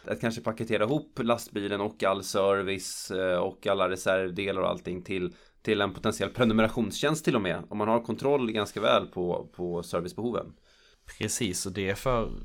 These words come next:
Speaker 2: eh, är ju en ganska bra förutsättning om man, eh, vill erbjuda till exempel rena leasingtjänster. Det är ju inte säkert att en, ett åkeri då som kanske är kund till Scania, att man kanske inte är så intresserad av att köpa lastbilen i sig, utan man vill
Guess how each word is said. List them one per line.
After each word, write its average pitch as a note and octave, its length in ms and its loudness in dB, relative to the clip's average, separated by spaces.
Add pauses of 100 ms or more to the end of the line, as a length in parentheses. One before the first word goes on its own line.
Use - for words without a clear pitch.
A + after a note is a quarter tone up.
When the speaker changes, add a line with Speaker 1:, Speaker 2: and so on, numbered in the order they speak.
(300)
Speaker 2:
eh, F#2 300 -8
är G2 40 -6
ju G#2+ 80 2
en A2 80 4
ganska A#2+ 200 0
bra G2+ 120 2
förutsättning F#2 600 -2
om F#2+ 260 0
man, F2 320 0
eh, F2 320 -4
vill F2+ 140 -4
erbjuda E2+ 300 -2
till - 60 -8
exempel D#2+ 300 -8
rena D#2+ 200 -2
leasingtjänster. F2 920 -2 (880)
Det F#2+ 60 -2
är - 20 0
ju G#2 80 2
inte A2+ 120 -2
säkert F2+ 260 -4
att D#2 160 -4
en, F#2 160 -2
ett - 140 -6
åkeri G#2+ 500 2
då F2+ 100 0
som F2 140 -4
kanske F2 280 -4
är E2+ 40 -2
kund E2 340 -4
till D#2+ 100 -8
Scania, E2+ 440 -2 (320)
att - 440 -10 (320)
man G2 240 0
kanske G2+ 220 -4
inte F2+ 120 -6
är - 20 -2
så F#2 80 -2
intresserad G2+ 260 0
av F2 40 0
att F2 60 -2
köpa F2+ 180 -4
lastbilen E2+ 460 -2
i - 20 -2
sig, F2 320 2
utan F2 220 -2
man D#2+ 100 -2
vill D#2 140 -4